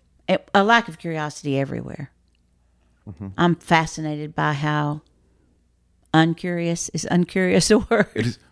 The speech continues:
Speaker 3: Well, we're, all right, so when we're recording this right now, we have not released an episode. Do you,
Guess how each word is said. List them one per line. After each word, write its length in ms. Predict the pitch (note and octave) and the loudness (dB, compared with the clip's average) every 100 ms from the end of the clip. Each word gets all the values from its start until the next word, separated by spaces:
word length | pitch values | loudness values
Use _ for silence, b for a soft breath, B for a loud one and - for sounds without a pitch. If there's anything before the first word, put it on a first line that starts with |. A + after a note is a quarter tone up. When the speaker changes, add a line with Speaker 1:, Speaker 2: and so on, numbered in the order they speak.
| - | -4
Speaker 3:
Well, 220 | A2+ A#2+ | 4 4
we're, 420 | A2 A#2 C3+ B2 - | 6 2 2 0 0
all 80 | G#2 | 0
right, 200 | F#2 - | 0 0
so 140 | G#2 | 0
when 200 | G2 G2 | 2 2
we're 120 | G#2+ A2+ | 4 4
recording 420 | A2+ - A2+ G2 | 2 0 0 0
this 180 | F#2+ E2 | -2 -4
right 160 | F2+ D2 | -6 -6
now, 360 | D#2+ D#2 D#2 D2 _ _ _ _ _ _ _ | -6 -8 -10 -14 _ _ _ _ _ _ _
we 120 | G2 | -2
have 100 | G2+ | 0
not 240 | G#2 G2 D#2 | 2 2 0
released 380 | F#2 G2+ - | 0 0 0
an 100 | F#2+ | 0
episode. 800 | F#2 E2+ - - F2+ E2+ E2+ - - F2 | 0 -2 -4 -2 -2 -2 -4 -8 -20 -2
Do 100 | A2 | 0
you, 220 | G2 G#2+ | 2 -2